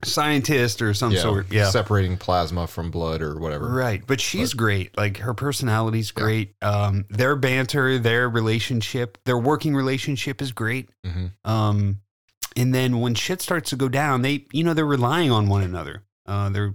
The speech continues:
Speaker 1: they're bouncing ideas off one another. They're both trying to figure out what the fuck's going on. No one really knows.
Speaker 2: Yep.
Speaker 1: You have Jeff Goldblum in there somehow taking a mud bath. Uh, you have to navigate that whole shit, that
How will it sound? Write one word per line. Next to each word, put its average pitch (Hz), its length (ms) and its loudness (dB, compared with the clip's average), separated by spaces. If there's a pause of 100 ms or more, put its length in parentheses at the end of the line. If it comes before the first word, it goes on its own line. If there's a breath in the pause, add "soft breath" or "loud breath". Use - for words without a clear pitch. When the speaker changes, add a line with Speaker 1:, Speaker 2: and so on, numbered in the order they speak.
Speaker 1:
they're 110 120 0
bouncing 117 560 0
ideas 117 440 2
off 131 180 0
one 139 140 2
another. 135 320 2
They're 117 100 0
both 139 240 2
trying 135 220 0
to 113 80 2
figure 107 260 2
out 90 60 -2
what 98 100 -4
the 101 80 -6
fuck's 104 300 -6
going 104 260 2
on. 117 220 4
No 127 100 4
one 160 140 4
really 104 180 4
knows. 104 480 2 (220 loud breath)
Speaker 2:
Yep. - 20 -12
Speaker 1:
You 90 140 0
have 113 40 -2
Jeff 139 220 0
Goldblum 127 480 4
in 110 80 4
there 110 160 4
somehow 110 400 0
taking 120 300 0
a 110 40 4
mud 107 280 2
bath. 104 420 0 (720 loud breath)
Uh, 101 320 2
you 117 60 2
have 120 100 -2
to 120 80 -4
navigate 117 440 2
that 127 180 0
whole 113 180 0
shit, 107 360 -2
that 110 120 0